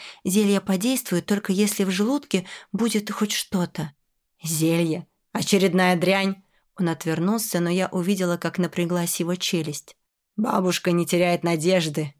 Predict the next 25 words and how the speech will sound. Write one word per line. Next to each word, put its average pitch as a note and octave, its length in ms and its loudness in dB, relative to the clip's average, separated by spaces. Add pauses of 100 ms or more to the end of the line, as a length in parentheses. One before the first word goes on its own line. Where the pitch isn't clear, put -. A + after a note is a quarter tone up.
(260)
А F3+ 120 -2
я E3+ 180 4
сказал F#3 520 2
ей, D#3+ 280 0
мне F3 200 2
не G#3 120 4
нужна G#3 400 2
забота. E3+ 560 2 (280)
Мне A#3 200 4
не C4 140 4
нужно, G#3+ 340 2
чтобы F3+ 280 2
вокруг F#3+ 340 2
меня G3 300 4
вили G3+ 180 4
гнездо. F#3+ 640 2 (180)
Я F3 120 4
хочу G#3 260 4
сдохнуть, E3+ 640 0 (220)
просто A3 420 2
сдохнуть, G3 560 2
чтобы G3+ 340 2
не A3+ 140 4
быть G#3 280 2
обузой". F3 640 2